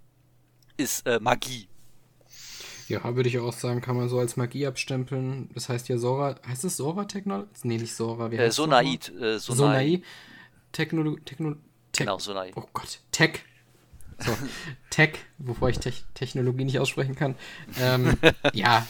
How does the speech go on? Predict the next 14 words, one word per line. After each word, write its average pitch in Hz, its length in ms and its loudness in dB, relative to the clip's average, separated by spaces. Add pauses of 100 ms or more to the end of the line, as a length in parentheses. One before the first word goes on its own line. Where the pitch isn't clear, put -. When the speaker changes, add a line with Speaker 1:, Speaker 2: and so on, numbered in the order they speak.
Speaker 2:
ist 175 220 8
wie 180 120 10
Magie 120 400 6
einfach, 107 420 -2
finde 110 280 -2
ich. 104 60 -2
Speaker 1:
Ja, 107 100 8
Speaker 2:
Das 107 140 8
ist 104 60 8
am 104 40 6
Speaker 1:
ja, 95 280 4
Speaker 2:
einfachsten 110 380 -2
Speaker 1:
das 110 80 -2
Speaker 2:
dann, 110 180 -4